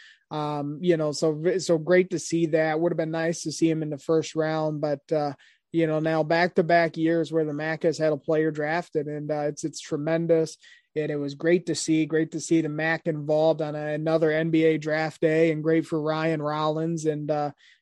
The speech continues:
you know, the opportunities, you know, um, he's, he's gonna get a great opportunity to, to play, uh, basketball and to, uh, develop his game.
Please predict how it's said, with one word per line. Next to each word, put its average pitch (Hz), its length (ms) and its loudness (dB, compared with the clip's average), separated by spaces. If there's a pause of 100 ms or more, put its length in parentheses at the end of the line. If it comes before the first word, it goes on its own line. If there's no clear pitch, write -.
you 156 120 -2
know, 147 120 -2
the 160 160 0
opportunities, 165 920 -2
you 143 180 -8
know, 147 360 -4
um, 143 400 -6
he's, 160 240 -6
he's 165 240 -2
gonna 165 180 0
get 165 140 2
a 160 60 0
great 165 260 4
opportunity 160 800 0
to, 147 240 2
to 143 120 -4
play, 160 460 4
uh, 156 360 2
basketball 160 680 0
and 156 340 -6
to, 160 380 4
uh, 156 140 4
develop 151 460 -2
his 151 120 -6
game. 165 300 -2